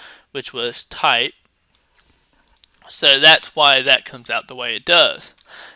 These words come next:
Now if we do dot, then we can find out other little things about it, and we can go from checking, like, the get name, get, uh, simple name, get modifiers, get, uh,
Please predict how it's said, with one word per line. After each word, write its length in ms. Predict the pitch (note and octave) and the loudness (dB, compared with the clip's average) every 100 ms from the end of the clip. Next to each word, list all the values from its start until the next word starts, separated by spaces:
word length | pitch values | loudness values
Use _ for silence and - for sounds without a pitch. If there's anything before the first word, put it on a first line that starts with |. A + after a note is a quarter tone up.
| _ | _
Now 220 | D#3 D3+ | 2 4
if 120 | C#3+ | 2
we 80 | D#3+ | -2
do 220 | C#3 C3+ | -4 -6
dot, 540 | A#2+ B2 E3 D#3+ D3 E3 | -6 2 4 4 2 0
then 160 | F3+ | -4
we 80 | E3+ | -6
can 100 | D#3 | -8
find 420 | C#3 - C3+ B2+ | -8 -4 -2 -2
out 240 | A#2 A2 - | -2 -4 -4
other 500 | - - C3+ B2+ B2 _ | -4 -4 -8 -14 -20 _
little 300 | C#3+ C#3 B2 | -4 -4 -4
things 380 | - E3 F#3 D3+ | -4 -2 -2 -4
about 380 | A#2+ A2+ A2+ A2+ | -6 -4 -4 -4
it, 100 | - _ - - - - | -8 _ -20 -20 -20 -4
and 280 | C#3+ C#3 C#3 | 0 0 -2
we 80 | D3+ | -8
can 240 | C3+ B2+ | -10 -2
go 320 | B2+ B2 B2 | 0 0 -2
from 640 | A#2 - B2+ A#2+ A#2 A2+ - - - | -6 -8 -6 -6 -10 -14 -20 -20 -14
checking, 560 | - - C3+ C#3 A#2+ A#2 | -2 0 2 0 -2 -4
like, 420 | A#2 A2+ A2 C#3+ | -8 -8 -8 -10
the 140 | C3+ | -12
get 400 | B2 C3+ C#3+ C3+ | -6 2 2 2
name, 480 | C3+ B2 A#2+ A#2 B2 | -2 -6 -4 -4 -6
get, 320 | - C3+ - - F3+ F3+ | -2 0 0 -4 -20 -18
uh, 420 | E3+ C#3 G#2+ - - - - | -12 -10 -12 -16 -18 -20 -20
simple 500 | - - D#3+ - C#3+ | -6 -4 -4 -6 -12
name, 680 | C3+ C3 B2+ C3 C3 B2+ B2+ - | -6 -2 0 0 -2 -8 -8 0
get 200 | C#3+ - | 0 0
modifiers, 880 | C3 B2+ B2 - B2+ B2 B2 B2 - | -2 -2 -2 -4 -4 -2 -4 -6 -4
get, 200 | C#3+ C3+ _ _ _ _ _ | -2 -2 _ _ _ _ _
uh, 420 | D#3 C#3+ - - | -8 -6 -6 -10